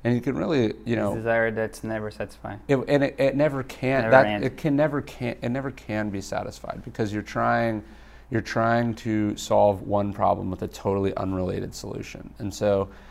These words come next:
Speaker 1: yeah, it's just a process, and, and you have to be willing to sort of,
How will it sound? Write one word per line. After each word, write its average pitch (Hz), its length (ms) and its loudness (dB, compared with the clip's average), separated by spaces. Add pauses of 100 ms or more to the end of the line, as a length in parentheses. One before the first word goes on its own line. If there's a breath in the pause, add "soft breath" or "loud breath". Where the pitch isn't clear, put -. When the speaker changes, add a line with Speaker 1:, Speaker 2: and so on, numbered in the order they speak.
(140 loud breath)
Speaker 1:
yeah, 175 160 4
it's 127 100 0
just 127 140 -8
a 131 60 -4
process, 123 500 -2
and, 104 260 -8
and 104 120 -6
you 104 60 -2
have 107 220 -6
to - 60 -12
be 98 120 -8
willing 98 360 -6
to - 140 -18
sort 95 220 -8
of, 90 80 -8